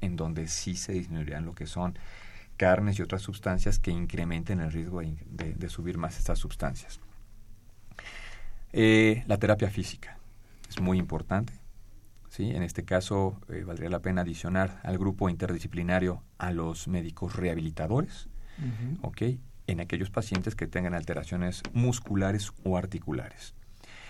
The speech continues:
Speaker 1: Y la educación al paciente, sumamente importante. Un paciente explicado, que comprende su enfermedad,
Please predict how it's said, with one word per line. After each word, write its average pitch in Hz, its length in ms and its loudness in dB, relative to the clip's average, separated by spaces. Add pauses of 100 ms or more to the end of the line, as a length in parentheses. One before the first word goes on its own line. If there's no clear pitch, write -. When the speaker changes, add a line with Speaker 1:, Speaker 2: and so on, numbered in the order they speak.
(220)
Speaker 1:
Y 123 120 12
la 123 80 12
educación 120 600 6
al 120 100 2
paciente, 123 560 4 (100)
sumamente 110 600 0
importante. - 560 -4 (360)
Un 127 140 4
paciente 117 460 2
explicado, 117 600 0 (1200)
que 92 140 -2
comprende 113 540 4
su 92 140 -2
enfermedad, 90 520 -2